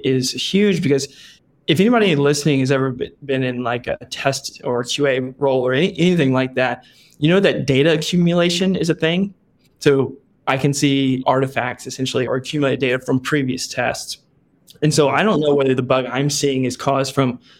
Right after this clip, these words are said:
a bug in my code, or whether it's some sort of artifact of the data that was done before, or maybe it was a commit from another team member. And so triaging what the problem is greatly simplified if you can just have, uh, you know, a single branch,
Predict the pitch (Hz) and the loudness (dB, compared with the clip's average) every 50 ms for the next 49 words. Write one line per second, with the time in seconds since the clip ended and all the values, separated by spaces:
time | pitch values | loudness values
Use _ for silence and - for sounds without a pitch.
0 | _ _ _ - 147 131 - 131 135 131 131 120 120 117 127 151 - - 190 196 | _ _ _ -6 -4 0 0 0 2 2 0 -2 0 0 -2 -2 0 2 2 2
1 | 196 214 214 214 214 - - - - _ _ - - 143 139 135 139 135 131 127 | 2 2 0 -2 -8 -12 -20 -20 -20 _ _ 0 2 2 4 4 2 2 2 2
2 | 131 131 123 - - - 143 131 131 - - 135 131 131 - 127 127 120 127 120 | 2 0 0 -2 -2 -2 -2 -4 -2 -2 -2 -4 -2 -2 -2 -2 -2 -2 -4 -4
3 | 127 - - - 127 - - 123 - 135 139 156 160 160 156 143 135 139 135 - | -6 -4 -6 -6 -6 -4 -6 -2 0 0 2 2 2 4 2 2 2 0 0 0
4 | 139 139 131 - - 135 135 135 131 - - - - 156 156 156 180 214 208 165 | 0 0 0 0 0 2 2 0 -2 -4 -6 -2 0 2 4 4 4 4 2 2
5 | 160 156 151 151 - 151 151 151 151 - - 147 143 139 135 135 139 131 127 123 | 2 2 2 2 2 2 2 2 0 0 0 2 2 2 2 2 2 2 0 0
6 | 123 123 - - - 262 277 220 139 98 - - - - - _ _ - - - | -4 -6 -4 0 2 4 4 4 2 0 -2 -4 -6 -8 -8 _ _ -10 -4 -2
7 | 135 139 131 - 151 143 139 131 - - - _ _ _ - - - 185 214 214 | 0 0 2 2 2 2 2 2 -2 -6 -12 _ _ _ -4 0 2 2 4 4
8 | 196 175 185 185 180 175 170 165 147 139 131 143 143 151 147 - - - 131 123 | 4 2 2 0 0 0 0 0 0 0 0 0 0 0 -2 -4 -4 -4 -4 -4
9 | 123 156 156 156 165 - - 151 135 131 131 131 - 131 143 156 165 160 156 147 | -2 -2 -4 -4 -4 -2 -2 -2 -2 -2 -4 -8 -4 0 2 2 2 2 0 -2
10 | 139 135 - 123 131 131 139 139 - 151 151 160 175 180 175 175 - - _ - | -4 -4 -4 -4 -4 -4 -4 -4 -2 -4 -2 -2 -4 -4 -6 -8 -14 -18 _ -4
11 | - 139 - 147 143 143 143 139 135 139 135 127 - - 131 131 131 120 127 127 | -4 -2 0 0 -2 0 0 0 0 0 0 -2 -2 -2 -2 -2 -2 -2 -4 -8
12 | - _ _ - - - _ _ _ _ - 143 131 127 131 - _ _ _ _ | -10 _ _ -20 -20 -20 _ _ _ _ -6 -4 -4 -4 -4 -8 _ _ _ _
13 | - - - - - 190 196 185 165 143 127 135 135 131 131 135 135 131 - - | -10 -6 -4 0 2 2 4 2 2 2 2 2 2 2 0 -2 -4 -6 -8 -8
14 | - | -10